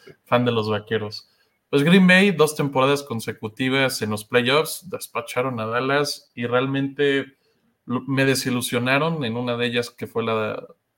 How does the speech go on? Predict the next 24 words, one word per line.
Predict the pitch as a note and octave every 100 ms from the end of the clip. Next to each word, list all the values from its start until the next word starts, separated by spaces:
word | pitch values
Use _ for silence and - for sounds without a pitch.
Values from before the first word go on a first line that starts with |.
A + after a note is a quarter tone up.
| _ _ _
dos | F#2 - -
mil | C#3+ D3+
catorce, | C3+ - C#3+ C#3+
dos | B2+ A2
mil | B2+ B2
quince | B2+ C3 B2
fue | -
la | B2 A#2+
temporada, | A2 G#2+ A2 A#2 A#2+
la | A#2 A2 A2
supuesta | - A2 C3 B2 B2
recepción | A2+ - G#2+ A#2+ A#2
de | A2+
Dez | A2+ A2
Bryant | A#2 A#2+ A#2 -
que | A#2
no | A2+
terminan, | A#2 A#2 A#2+ A#2+ A#2+ A#2 _ _ _ _ _ _
eh, | A#2+ A#2+ A#2 A2+
por | B2 A#2
cor-, | A#2+ A2 - _ _
por | - A#2+
concretarse, | A#2 A2+ A2+ - C3 C3+ C#3
perdón. | C3 C#3+ E3+ G#3+